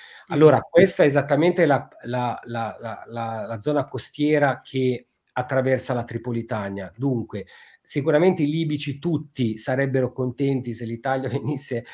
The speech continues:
Speaker 2: a fare un'autostrada e finalmente a investire nelle infrastrutture. Mm, però chiaramente l'autostrada si trova in Tripolitania, quindi se il modello è quello delle,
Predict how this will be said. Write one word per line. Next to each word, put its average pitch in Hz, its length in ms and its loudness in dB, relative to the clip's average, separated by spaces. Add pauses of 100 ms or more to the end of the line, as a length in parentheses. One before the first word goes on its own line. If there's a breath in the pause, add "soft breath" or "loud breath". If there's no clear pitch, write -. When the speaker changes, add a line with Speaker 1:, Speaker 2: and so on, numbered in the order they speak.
(160 loud breath)
Speaker 2:
a 123 100 -12
fare 147 260 2
un'autostrada 131 800 2
e 117 40 0
finalmente 131 720 -2
a 120 300 -6
investire 123 560 -4
nelle 120 200 -2
infrastrutture. 113 920 -6 (1200 loud breath)
Mm, 135 260 -4 (120)
però 170 400 8
chiaramente 151 560 6
l'autostrada 131 580 0
si - 160 -6
trova 127 240 0
in 120 60 0
Tripolitania, 117 840 -2
quindi 123 420 -2
se 131 120 -8
il 131 60 -2
modello 143 560 2
è 123 100 -2
quello 156 320 0
delle, 127 360 2